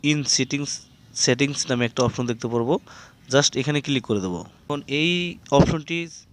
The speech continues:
এই সেটিংসের কোন জায়গায় আছে সেটা এখানে নিয়ে যাবে। তো এখন দেখুন এটা কিন্তু আমাদের কোন জায়গায় আছে চ্যানেলের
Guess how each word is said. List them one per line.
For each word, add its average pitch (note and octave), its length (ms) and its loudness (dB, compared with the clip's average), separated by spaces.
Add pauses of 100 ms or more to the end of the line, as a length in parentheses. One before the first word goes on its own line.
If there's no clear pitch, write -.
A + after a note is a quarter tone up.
(120)
এই C#3 120 -6
সেটিংসের C3+ 440 -10
কোন D#3 220 -2
জায়গায় C3 280 2
আছে D3 320 -4
সেটা B2+ 400 -2
এখানে A#2 380 -6
নিয়ে A#2+ 200 0
যাবে। C3 300 2 (340)
তো - 160 6
এখন E3+ 340 4
দেখুন C#3+ 380 2 (240)
এটা D#3+ 180 0
কিন্তু F3+ 240 -2
আমাদের D3 360 -2 (140)
কোন D#3+ 240 -2
জায়গায় C3+ 280 2
আছে A#2+ 220 -4
চ্যানেলের A#2+ 440 0